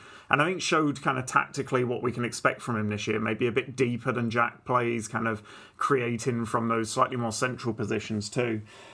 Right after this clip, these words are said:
Um, but the most interesting thing for me, as, as the glutton for punishment I am, was the Stoke game. I think last week we talked about what kind of impact the, the injury maybe had on Wesley, and we talked a lot physically about that impact, but I think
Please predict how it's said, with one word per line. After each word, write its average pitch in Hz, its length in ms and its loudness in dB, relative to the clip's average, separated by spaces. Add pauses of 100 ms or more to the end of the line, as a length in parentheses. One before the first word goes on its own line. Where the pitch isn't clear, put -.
(140)
Um, 143 500 2 (260)
but 190 100 6
the 190 60 4
most 208 280 2
interesting 185 500 0
thing 143 220 2
for 139 120 -2
me, 135 240 4
as, 113 360 -4
as 113 120 0
the 139 80 4
glutton 127 320 2
for 131 100 0
punishment 127 460 0
I 113 80 2
am, 139 240 2
was 127 140 -2
the 117 80 -4
Stoke 151 360 2
game. 113 300 0
I 113 100 2
think 139 280 -2
last 143 440 2
week 143 220 2
we 123 160 0
talked 131 440 0
about 113 460 2 (460)
what 139 260 2
kind 139 260 2
of 120 120 2
impact 123 720 0
the, 117 420 2
the 120 180 2
injury 127 400 2
maybe 113 300 0
had 135 240 2
on 110 160 -2
Wesley, 110 400 -2
and 110 100 -2
we 110 120 2
talked - 260 -2
a 113 60 -2
lot 113 200 0
physically 117 600 -2
about 113 300 0
that 110 160 0
impact, 110 560 -2
but 120 120 -2
I 120 40 -4
think 143 240 -4